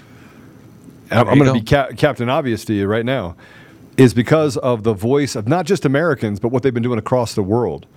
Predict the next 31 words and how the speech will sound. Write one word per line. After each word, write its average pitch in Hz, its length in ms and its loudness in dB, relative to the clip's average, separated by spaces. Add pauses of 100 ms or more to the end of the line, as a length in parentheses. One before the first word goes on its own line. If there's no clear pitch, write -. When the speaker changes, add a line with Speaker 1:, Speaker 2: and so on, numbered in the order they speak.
(460)
Speaker 1:
And, 110 140 6
and 113 180 2
there 175 200 2
is 147 160 0
a 123 200 0
color 147 320 0
revolution 120 560 -2
that 104 100 -2
has 101 160 -2
been, 107 320 0
uh, 110 180 -4 (140)
uh, 110 140 -2 (100)
infecting 120 880 0 (600)
countries 131 480 2
around 127 260 0
the 120 80 -2
world 117 420 -2 (280)
for 120 180 6
decades. 98 720 0 (440)
Decades. 175 640 4 (320)
And 127 120 6
now 160 80 6
they 151 100 0
finally 196 320 -2
got 165 160 0
around 156 200 -2
to - 20 -4
the 139 60 -4
United 131 280 -2
States 185 300 -2
because 131 340 0